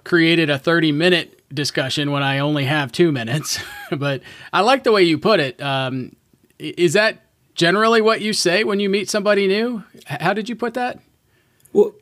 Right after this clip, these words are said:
Speaker 2: it depends on the situation, but if it's something like, uh, so I'm in a new neighborhood. I've been there about a year now. Um, and frankly, it's a bunch of old white people.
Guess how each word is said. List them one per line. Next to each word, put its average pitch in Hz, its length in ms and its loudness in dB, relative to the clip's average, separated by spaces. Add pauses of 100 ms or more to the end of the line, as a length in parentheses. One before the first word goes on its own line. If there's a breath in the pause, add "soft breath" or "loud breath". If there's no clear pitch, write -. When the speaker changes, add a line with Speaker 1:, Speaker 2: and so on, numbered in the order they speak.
Speaker 2:
it 185 140 4
depends 208 320 0
on 170 120 4
the 131 60 0
situation, 117 800 0
but 113 180 0
if 113 140 -2
it's - 160 0
something 175 420 0
like, 123 300 0
uh, 107 280 2 (200)
so 131 420 2
I'm 147 180 2
in 135 80 2
a 123 180 2
new 117 200 2
neighborhood. 117 480 0
I've 107 120 0
been 113 180 2
there 110 100 2
about 107 240 0
a 104 40 -2
year 104 280 -2
now. 101 580 -6
Um, 107 560 -4 (260)
and 113 420 -2 (160)
frankly, 135 540 2
it's 127 220 0
a 127 60 0
bunch 131 220 0
of 120 100 -4
old 110 180 2
white 98 240 -2
people. 101 480 -10